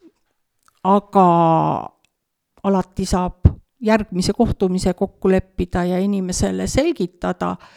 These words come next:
mida ta peaks tegema, kuidas ta peaks tegema, kust otsast alustada ja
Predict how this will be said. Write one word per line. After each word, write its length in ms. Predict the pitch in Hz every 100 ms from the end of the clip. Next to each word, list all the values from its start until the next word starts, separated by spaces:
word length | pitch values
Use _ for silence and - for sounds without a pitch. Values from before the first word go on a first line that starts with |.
| - - _ -
mida 240 | 226 294 254
ta 140 | 254
peaks 420 | - 269 262 - -
tegema, 460 | 240 247 247 233
kuidas 580 | 233 226 226 226 254 247
ta 120 | - 247
peaks 380 | 262 254 - -
tegema, 480 | 254 247 240 233 233 - - -
kust 360 | - 320 - -
otsast 500 | 165 - 156 - -
alustada 840 | 240 294 254 - - 208 - 202 196 - - -
ja 240 | - 214